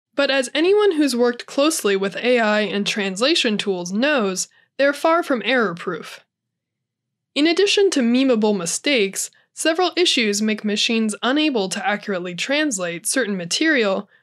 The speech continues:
without human help or verification. And in some cases, machines can't be relied on to provide a translation at all.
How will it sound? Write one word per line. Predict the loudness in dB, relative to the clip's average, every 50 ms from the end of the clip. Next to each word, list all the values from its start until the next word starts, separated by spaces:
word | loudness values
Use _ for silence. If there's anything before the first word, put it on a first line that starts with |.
| _ _
without | -4 0 0 0 0 0 -2 -2
human | -2 0 2 2 0
help | 0 0 -2 -4 -4 -6 -8 -6
or | -4 -2 -2
verification. | -2 -2 -4 -4 -6 -10 -14 -12 -4 -2 -2 0 0 -2 -4 -6 -10 -14 -18 -20 _ _ _ _ _ _ _ _ _ _ _ _ _ _ _ _
And | -2 0 0
in | 0 0 0
some | 0 0 0 2 2 0
cases, | 0 0 -2 -2 -2 -4 -6 -6 -6 -6 -8 -10 -12 _ _ _ _ _
machines | -2 0 2 2 2 2 2 2 0
can't | 0 -2 -2 0 0
be | 0 0
relied | 2 2 2 2 2 2 0 0
on | -2 -2 -4 -6
to | -6 -6 -4 -2
provide | -2 0 2 0 2 2
a | 0 -2
translation | -2 -4 -4 -4 -4 -6 -8 -6 -4 -4 -4 -4 -6 -8 -10 -8 -6
at | -4 0
all. | 0 2 2 0 0 -2 -6 -10 -14